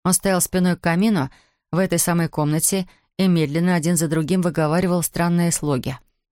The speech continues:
Ощущение, как будто бы дед и сейчас здесь, в эту самую минуту,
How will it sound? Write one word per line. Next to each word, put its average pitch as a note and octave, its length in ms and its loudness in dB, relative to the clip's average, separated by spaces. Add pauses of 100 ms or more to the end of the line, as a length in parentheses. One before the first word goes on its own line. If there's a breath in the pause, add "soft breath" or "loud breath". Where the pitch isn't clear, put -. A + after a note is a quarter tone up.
(240)
Ощущение, F#3+ 520 0
как D#3+ 200 -2
будто E3+ 240 -2
бы D#3 140 0
дед F#3 240 -2
и F3 40 -4
сейчас E3+ 380 -2
здесь, D#3+ 400 -2 (320)
в - 40 -4
эту D3+ 140 -2
самую D#3+ 360 0
минуту, E3+ 460 0